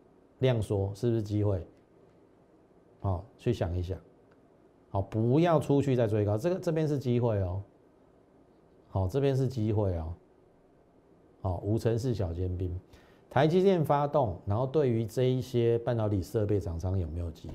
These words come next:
会？好，我们特别找了一档不到十倍本益比的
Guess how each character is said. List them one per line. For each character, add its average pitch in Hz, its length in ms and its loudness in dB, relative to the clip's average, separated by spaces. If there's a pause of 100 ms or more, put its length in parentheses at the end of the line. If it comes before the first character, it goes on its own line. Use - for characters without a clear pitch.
会？ 71 80 -12 (1600)
好， 95 120 -6
我 107 260 -4
们 120 160 0
特 156 240 0
别 98 160 0
找 92 320 -6
了 95 140 -4
一 107 120 -2
档 90 220 -8 (520)
不 107 120 -4
到 123 260 0
十 98 240 -4
倍 107 160 -2
本 87 340 -6
益 104 140 0
比 73 260 -12
的 85 160 -10